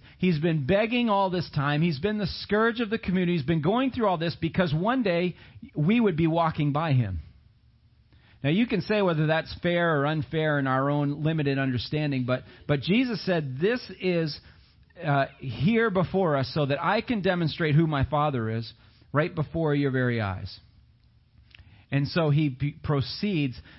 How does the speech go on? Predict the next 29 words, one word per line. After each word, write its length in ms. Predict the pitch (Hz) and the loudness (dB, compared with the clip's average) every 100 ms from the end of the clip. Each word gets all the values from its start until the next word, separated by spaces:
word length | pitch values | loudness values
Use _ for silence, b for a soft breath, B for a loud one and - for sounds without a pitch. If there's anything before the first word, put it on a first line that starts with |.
| B - | B -4
to 160 | 139 | -2
heal 340 | 127 170 190 185 | 0 2 2 0
this 200 | 135 - | -4 -4
man. 180 | 131 127 | -4 -2
Now, 100 | 127 | 0
he 200 | 139 185 | 0 0
takes, 380 | - 190 - - B B B B | -2 -2 -2 -12 B B B B
uh, 200 | 135 143 151 | -2 -2 -2
um, 420 | 156 127 120 120 - | -2 0 0 -2 -2
he, 180 | 131 139 | -2 0
he 180 | 127 123 | 0 -2
spits 460 | - - 185 185 | -4 -2 -2 0
in 120 | 190 | -2
the 60 | 156 | -2
ground. 420 | 127 147 147 160 | 0 0 0 0
I'm 60 | 120 | -2
sorry 220 | 139 127 | -2 -2
to 60 | 123 | 0
be 80 | |
so 140 | 123 131 | -2 -4
graphic 460 | 113 113 120 127 | -4 -4 -4 -8
for 160 | - 123 | -8 -8
us 120 | 117 | -8
this 160 | 127 - | -12 -6
morning. 320 | 120 117 123 117 | -4 -2 -4 -6
I 60 | 113 | -2
know 140 | 110 | -2
we're, 280 | 110 110 110 b b b b b b _ | 0 -2 -4 b b b b b b _
uh, 180 | 120 107 | -2 -2